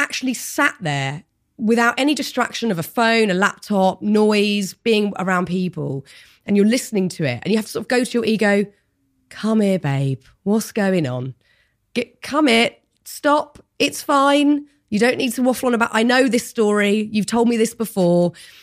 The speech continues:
And you, you listen to it, because we don't in the day. We're, we're trying to s-, distract ourselves from that voice. "Oh my God, I'm, I'm just gonna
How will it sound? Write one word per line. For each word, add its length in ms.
And 140
you, 100
you 140
listen 340
to 140
it, 240
because 220
we 100
don't 240
in 140
the 80
day. 260
We're, 240
we're 240
trying 680
to 80
s-, 160
distract 400
ourselves 460
from 120
that 120
voice. 420
"Oh 60
my 140
God, 160
I'm, 120
I'm 140
just 120
gonna 120